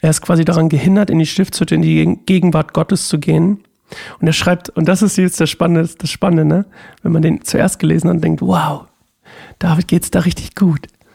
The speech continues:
Geht's ihm vielleicht gar nicht, weil er gerade vielleicht keinen Zugriff auf die, auf die Stiftshütte, beziehungsweise in dem Fall auf die Gegenwart Gottes so richtig hat.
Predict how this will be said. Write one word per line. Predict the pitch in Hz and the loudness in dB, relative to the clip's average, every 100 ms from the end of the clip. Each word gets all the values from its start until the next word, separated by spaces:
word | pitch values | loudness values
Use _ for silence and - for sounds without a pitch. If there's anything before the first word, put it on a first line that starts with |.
| _ _ _ - - - - | _ _ _ -20 -20 -20 -8
Geht's | - 233 | -6 -4
ihm | 147 | -4
vielleicht | - 160 - | -2 -2 -2
gar | 151 156 | 0 0
nicht, | 160 - _ _ _ - - - - - - | 0 -4 _ _ _ -20 -20 -20 -20 -20 -4
weil | 151 160 | 0 2
er | 165 160 165 160 _ _ _ _ _ _ _ _ _ _ _ _ - | 2 2 0 -4 _ _ _ _ _ _ _ _ _ _ _ _ -10
gerade | - 165 | -2 0
vielleicht | - 170 - | 0 -4 -4
keinen | 175 170 | -2 -2
Zugriff | 196 202 - | -2 -4 -4
auf | - | -6
die, | - 170 - | -2 -2 -2
auf | - | -6
die | - - - | -4 -2 -2
Stiftshütte, | - 190 - - - | -4 -4 -4 -4 -2
beziehungsweise | 175 - 175 170 | -2 0 0 2
in | 160 | 2
dem | 165 | 0
Fall | - | -2
auf | 180 | -6
die | - | -4
Gegenwart | 190 165 170 180 | -2 0 0 0
Gottes | 190 190 180 | -4 -2 -4
so | 196 | -4
richtig | 185 185 170 | -4 0 0
hat. | 180 | -2